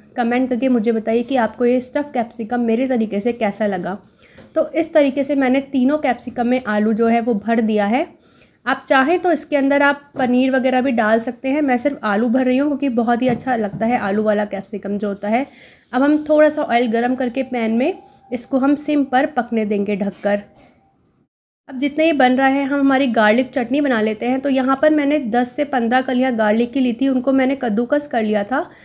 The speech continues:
उसके अंदर मैंने थोड़ा सा लाल मिर्च पाउडर, थोड़ा कश्मीरी लाल मिर्च पाउडर,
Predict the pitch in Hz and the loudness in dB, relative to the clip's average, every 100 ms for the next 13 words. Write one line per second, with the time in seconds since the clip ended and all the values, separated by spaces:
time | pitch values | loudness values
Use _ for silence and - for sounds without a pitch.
0 | - _ 277 - 330 302 277 285 277 269 | -20 _ -8 -2 2 4 4 2 2 0
1 | 277 285 277 302 285 220 220 233 254 - | 0 0 2 2 4 4 2 2 -2 0
2 | 254 233 262 285 311 302 269 262 226 233 | 0 2 0 0 0 0 -2 -2 -2 0
3 | 277 247 240 247 - 233 208 240 | 2 2 2 0 -2 -2 0 2